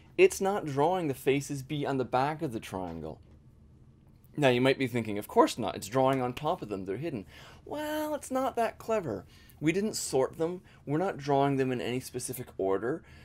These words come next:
In many cases, we're drawing the back ones last, and they should be on top, right? What's happening is, when the triangle's facing away from us, it's telling OpenGL, "Don't draw it. Call the faces that are facing away from us and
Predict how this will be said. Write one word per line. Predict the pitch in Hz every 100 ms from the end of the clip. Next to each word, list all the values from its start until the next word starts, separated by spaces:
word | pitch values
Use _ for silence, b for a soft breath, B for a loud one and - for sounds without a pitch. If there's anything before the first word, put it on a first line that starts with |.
| B -
In | 123
many | 127 196
cases, | - 101 107 117
we're | 120
drawing | 107 113 120
the | 113
back | 107 113 120
ones | 127 123 107
last, | 113 143 156 -
and | 104
they |
should | - - 113
be | 117
on | 110 110 104
top, | - - 190 160 - - -
right? | 92 104 175 - B B B
What's | - 135
happening | - 190 269 - 202 120
is, | 101 95 - B B
when | 127 120
the |
triangle's | 110 135 139 151 131 -
facing | 131 127 - 110
away | 98 120 185 226
from | - 120 104
us, | 113 - - B B -
it's | 127
telling | - 135 135
OpenGL, | 123 120 127 113 107 104
"Don't | 87 117 104
draw | 98 107 101 87
it. | - b b - -
Call | - 123 135
the | 151 160
faces | 131 110 104 113 117
that | 101
are |
facing | - 101 95 95
away | 85 101 131
from | - 156
us | 165
and | 151